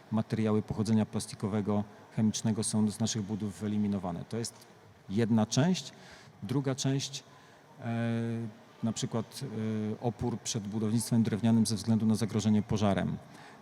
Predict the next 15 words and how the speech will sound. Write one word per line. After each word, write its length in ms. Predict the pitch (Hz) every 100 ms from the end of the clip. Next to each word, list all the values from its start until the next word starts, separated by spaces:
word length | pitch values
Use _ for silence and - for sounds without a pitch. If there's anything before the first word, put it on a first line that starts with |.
| -
E, 220 | 104 104 104
jeżeli 420 | 113 131 123 123
budujemy 520 | 107 110 117 127 120
domek, 540 | 104 113 117 107 107 -
e, 600 | - 107 107 104 101 98
dom, 360 | 92 110 113 95
domek, 360 | 104 107 95 87 -
konstrukcję 760 | 101 95 - 117 - 113 101 101 104 101 101
w, 40 |
z 100 | 107
drobnych 400 | - 123 120 107
elementów 440 | 107 104 101 - 92
drewnianych 540 | 107 101 95 92 143 151 - - - - -
i 100 | 113
wypełnione 800 | 107 127 117 117 117 110 107